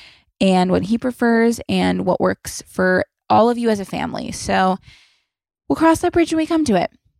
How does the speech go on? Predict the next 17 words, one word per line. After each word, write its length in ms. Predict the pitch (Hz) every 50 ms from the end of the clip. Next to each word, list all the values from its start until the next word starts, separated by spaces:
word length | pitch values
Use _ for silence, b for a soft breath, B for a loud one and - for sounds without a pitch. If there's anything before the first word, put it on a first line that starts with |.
| _ _ _ _
But 80 | - 220
we're 80 | 226
not 160 | 240 262 262 262
making 260 | 262 247 240 226 214
any 140 | 208 208 196
of 60 | 190
those 160 | 190 185 -
decisions 340 | - - 185 180 196 185 -
right 140 | 185 196 208
now. 200 | 180 175 175 185
We're 140 | 185 185
also 240 | 202 190 185 - -
not 240 | 208 196 208 214 - _ -
hiring 380 | 214 - 190 185 190 190 190
a 40 | 196
night 220 | 185 180 - -
nurse. 400 | - 175 175 180 190 - - -